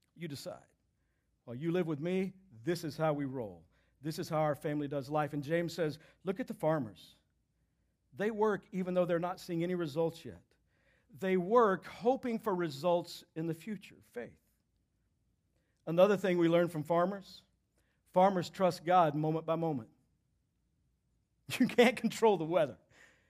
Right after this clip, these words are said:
You can't control the bugs. You can, you can do some things to mitigate things, but, but you ultimately,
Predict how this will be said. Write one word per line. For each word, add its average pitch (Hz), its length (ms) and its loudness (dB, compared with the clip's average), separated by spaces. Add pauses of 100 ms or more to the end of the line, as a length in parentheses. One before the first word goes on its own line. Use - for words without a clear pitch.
(300)
You 180 100 -6
can't 220 240 6
control 185 340 2
the 160 80 -2
bugs. 143 520 -2
You 185 100 -6
can, 185 140 -8
you 196 100 0
can 196 100 2
do 240 160 4
some 233 160 0
things 220 260 2
to 180 80 -2
mitigate 185 540 4
things, 170 300 0
but, 170 180 2
but 185 160 -2
you 269 220 2
ultimately, 208 560 6